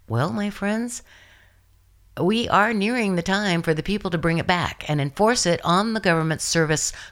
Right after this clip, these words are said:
con-, services contractors at the federal, state, and county level.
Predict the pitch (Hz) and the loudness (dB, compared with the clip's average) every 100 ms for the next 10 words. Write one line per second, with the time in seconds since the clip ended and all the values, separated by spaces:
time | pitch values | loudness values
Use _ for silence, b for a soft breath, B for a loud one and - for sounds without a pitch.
0 | B - 160 175 - - 254 247 214 - | B -6 -2 -4 -4 -2 0 0 -2 -4
1 | 185 - - 269 311 - 127 101 - - | -6 -6 -6 -6 -6 -4 -2 -2 -4 -2
2 | 117 170 180 - B B B B B - | 0 0 -2 -8 B B B B B -8
3 | 101 - 139 143 156 151 - 151 143 - | -6 -4 0 2 2 0 -2 -4 -4 -2
4 | 165 214 - - 233 226 220 196 170 104 | -2 -4 -8 -4 -4 -2 -2 0 -2 -4
5 | 82 | -6